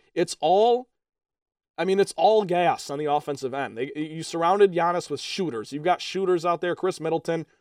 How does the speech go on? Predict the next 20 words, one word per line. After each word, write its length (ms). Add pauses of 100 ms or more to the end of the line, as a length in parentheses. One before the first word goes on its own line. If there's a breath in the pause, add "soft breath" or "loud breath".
(180)
one 140
of 60
the 80
better 260
number 260
two 340
options 480
in 100
this 160
league. 340 (220 soft breath)
And 80
I 120
think, 280
you 80
know, 120
if 80
they 160
got 180
another 320
piece, 440